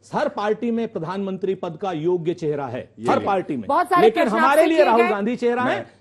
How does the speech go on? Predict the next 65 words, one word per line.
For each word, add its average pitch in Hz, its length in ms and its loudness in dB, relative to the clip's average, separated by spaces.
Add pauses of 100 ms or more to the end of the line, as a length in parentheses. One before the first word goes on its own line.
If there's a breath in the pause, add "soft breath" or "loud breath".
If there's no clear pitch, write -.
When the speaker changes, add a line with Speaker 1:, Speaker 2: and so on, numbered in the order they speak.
(100)
Speaker 1:
बाद 208 280 0
में 277 100 -4
संसद 208 340 -2
Speaker 2:
मैं 220 120 -2
Speaker 1:
के - 20 -2
बाद, 226 320 -2
क्या 214 100 -2
नाम, 196 140 -6
जब 196 80 0
चुनाव 185 340 -2
होगा, 247 220 2
तब 143 100 -6
तय - 160 -6
हो 320 120 0
Speaker 3:
फिल्म 359 140 2
Speaker 1:
जाएगा। 349 140 -2
Speaker 3:
सिटी 349 220 -4
से 330 120 -6
लेकर 302 240 -4
तमाम 302 360 -4
प्रश्न, 302 220 -4
Speaker 2:
बिल्कुल, 302 200 -4
Speaker 3:
मतलब, 240 180 -4
Speaker 2:
मैं, 311 60 -4
Speaker 3:
रोजगार 311 360 2
से 349 120 -4
जुड़े 294 200 0
हुए 277 140 2
Speaker 2:
मैं - 120 -2
Speaker 3:
प्रश्न, 214 120 -6
Speaker 2:
प्रयास 233 180 -4
Speaker 3:
उस 214 60 -12
पर 240 100 -6
Speaker 2:
करूंगा, - 200 -10
Speaker 3:
जवाब। 87 140 -18
Speaker 2:
बिल्कुल। 87 300 -20 (460 soft breath)
सबसे 160 240 -2
पहले 170 220 -2
मेरा 170 200 -4
एक 156 200 -4
भाई 135 240 -4
आया, 135 300 -4
उसने 139 320 -8
कहा 127 220 -6
है, 143 160 -4
"हाँ, 131 180 -8
पे 143 180 -6
फिल्म 135 300 -8
सिटी 131 280 -8
बननी 123 300 -6
चाहिए 127 300 -6
और 175 120 -8
पूरे 175 280 -4
विश्व 180 380 -4
की 156 140 -8
सबसे 131 320 -10
अच्छी 127 240 -10
Speaker 3:
अब 131 60 -8
वो 254 80 -10
Speaker 2:
फिल्म।" - 120 -6
Speaker 3:
टाइमलाइन 320 380 -2
बताइएगा। 320 480 -8
Speaker 2:
अब - 160 -16
मैं, 156 340 -12
बिल्कुल। 156 300 -16